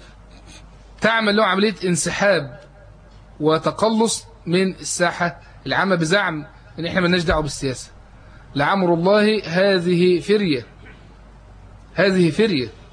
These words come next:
ما كان أهل الدين منها في قريب أو بعيد في يوم من الأيام. شيخ الإسلام ابن تيمية رحمه الله، شوف مصنفاته في السياسة هو ابن القيم، وانظر ترجمته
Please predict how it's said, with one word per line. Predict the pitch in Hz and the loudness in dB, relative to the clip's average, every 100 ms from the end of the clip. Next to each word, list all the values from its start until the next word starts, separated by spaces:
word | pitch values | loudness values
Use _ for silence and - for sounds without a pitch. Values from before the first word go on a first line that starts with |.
| - - - - - - - - - - | -20 -20 -20 -20 -20 -20 -20 -20 -20 -4
ما | 156 214 233 | 0 2 2
كان | 214 226 240 226 | 2 2 2 2
أهل | 202 226 208 196 | 0 0 2 2
الدين | 170 196 208 | 0 0 2
منها | 226 220 196 | 2 2 2
في | 196 | 0
قريب | 190 190 196 226 202 190 | 0 0 2 0 0 -2
أو | 180 208 | 0 0
بعيد | 190 180 202 220 | 2 2 2 -2
في | 170 | 0
يوم | 208 196 | 0 2
من | 175 | -2
الأيام. | 151 139 123 - - - - - - - - - - | -2 -2 -4 -6 -18 -20 -20 -20 -20 -20 -20 -20 -16
شيخ | - 190 | -2 0
الإسلام | 190 175 202 202 196 | 2 0 2 0 0
ابن | 202 190 180 | 0 2 2
تيمية | 180 180 175 135 127 - - - - - | 2 2 2 0 -4 -16 -20 -20 -20 -14
رحمه | 135 165 180 | -4 2 2
الله، | 165 180 226 220 - - - - - - - - - - - - - | 4 4 4 0 -6 -20 -20 -20 -20 -20 -20 -20 -20 -20 -20 -20 -12
شوف | - 220 190 | -4 -2 -2
مصنفاته | 185 185 180 185 208 | -2 0 0 0 -2
في | 175 | -2
السياسة | - 185 170 156 | 0 0 0 2
هو | 160 | 2
ابن | 156 | 2
القيم، | 165 208 226 233 196 - - - - - - - | 0 2 2 2 -2 -8 -20 -20 -20 -20 -14 0
وانظر | 180 226 180 175 | 2 2 2 0
ترجمته | - 160 160 160 208 196 156 | 0 0 2 2 2 2 0